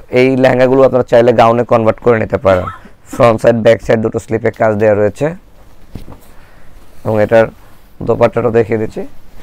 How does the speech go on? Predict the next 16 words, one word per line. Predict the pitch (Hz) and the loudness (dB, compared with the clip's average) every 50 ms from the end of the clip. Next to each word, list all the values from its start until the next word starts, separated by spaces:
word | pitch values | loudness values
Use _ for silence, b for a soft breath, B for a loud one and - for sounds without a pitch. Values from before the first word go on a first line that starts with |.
| b b b b b b - - | b b b b b b -6 -2
এই | 120 123 | 0 0
হচ্ছে | 117 104 123 | 0 0 0
দোপাট্টাটা, | 110 110 113 - - 110 113 104 - | 0 0 -2 -2 -2 -6 -6 -6 -4
matching | 110 110 107 104 - 113 107 104 | -2 -2 -2 -2 -2 -4 -4 -2
দোপাট্টা, | 110 107 - 110 - - | -2 -2 -2 -4 -4 -4
চতুর্দিকে | - - 120 - 123 107 113 113 110 117 | -2 -2 -2 -2 -2 -2 -2 0 2 2
এই | 113 | 2
বর্ডারটা | 104 110 107 104 98 113 | 2 2 2 0 0 -2
দেওয়া | 104 110 113 | 0 2 2
রয়েছে | 110 117 127 | 2 2 0
এবং | 135 120 | -2 0
বডিতে | 113 113 107 98 110 104 | 0 0 0 0 -2 -4
বুটা | 98 101 107 107 110 | -2 -2 -2 -2 0
ডিজাইনটা | 107 101 98 101 98 95 92 | 0 0 -2 -2 -4 -4 -4
দেওয়া | 90 95 95 87 | -2 -2 -2 -2
রয়েছে। | 90 90 90 - - | -4 -6 -8 -10 -14